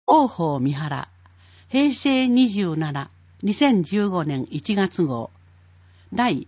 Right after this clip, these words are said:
百十八号。毎月一日発行。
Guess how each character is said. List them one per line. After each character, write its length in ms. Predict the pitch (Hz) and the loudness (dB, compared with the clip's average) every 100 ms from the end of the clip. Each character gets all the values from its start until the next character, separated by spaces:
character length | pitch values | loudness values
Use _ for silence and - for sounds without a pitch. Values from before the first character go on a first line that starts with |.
| - | -16
百 360 | - 208 269 | -12 -4 -2
十 320 | 220 226 226 214 | -2 0 -2 -2
八 320 | 175 - 175 | -6 -4 -4
号。 240 | 120 113 - _ _ _ _ _ - | -4 -8 -12 _ _ _ _ _ -12
毎 240 | 156 220 | -2 -2
月 380 | 233 220 - 214 | -2 -6 -6 -8
一 240 | - 208 226 | -4 -4 -2
日 280 | 226 - | -2 -4
発 180 | 160 160 _ | -8 -10 _
行。 280 | - 127 | -8 -8